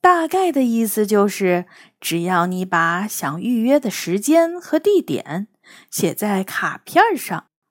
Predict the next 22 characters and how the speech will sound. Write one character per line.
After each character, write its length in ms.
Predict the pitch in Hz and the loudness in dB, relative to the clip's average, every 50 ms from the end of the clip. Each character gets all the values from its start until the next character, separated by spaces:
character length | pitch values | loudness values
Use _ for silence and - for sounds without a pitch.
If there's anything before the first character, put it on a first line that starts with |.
| _ _ _ | _ _ _
投 220 | - - 175 170 175 | -4 -2 -2 -2 -2
进 220 | 170 190 185 185 | -2 -4 -4 -2
邮 200 | 170 160 165 196 | -2 -2 -2 -2
箱 260 | 196 - - 349 381 440 453 453 381 | -4 -2 0 -2 -2 -2 -4 -8 -8
里， 220 | 214 - - _ _ _ _ _ _ _ _ _ _ _ _ _ | -10 -10 -10 _ _ _ _ _ _ _ _ _ _ _ _ _
天 200 | - - 415 440 | -4 -2 0 0
马 200 | 440 370 - - | 0 0 -4 -6
出 220 | - - - 311 311 | -6 -4 -2 -2 0
租 160 | - 349 359 | 0 0 -2
车 380 | - - - 392 403 427 427 _ _ _ _ - - - _ - | -2 0 0 0 0 0 0 _ _ _ _ -20 -20 -20 _ -4
就 160 | - 214 190 | 0 0 0
会 220 | 185 - 190 180 180 | 0 0 -2 -2 0
准 320 | - - 185 165 160 160 | 0 0 0 0 -2 -4
时 260 | - - - 185 240 | -8 -6 -4 -4 -4
上 260 | 262 - 381 359 311 | -2 -2 0 2 2
门 400 | 240 202 185 165 170 202 240 302 | 2 2 0 -2 -2 -2 -4 -4
去 180 | - - - 359 | -2 0 0 0
接 260 | 359 - - 349 392 466 571 571 | 0 2 4 4 4 4 4 0
你。 140 | - - _ _ _ _ _ _ _ _ _ _ _ _ _ _ _ _ _ _ _ _ _ _ _ _ | -6 -12 _ _ _ _ _ _ _ _ _ _ _ _ _ _ _ _ _ _ _ _ _ _ _ _
啊， 760 | - 349 359 381 403 403 381 349 311 277 254 233 220 220 | -4 -2 0 2 2 2 2 2 0 -2 -2 -2 -4 -6
好 220 | 226 - - 302 302 | -8 -4 -2 -2 -2
漂 220 | - - - 427 | 0 0 -2 0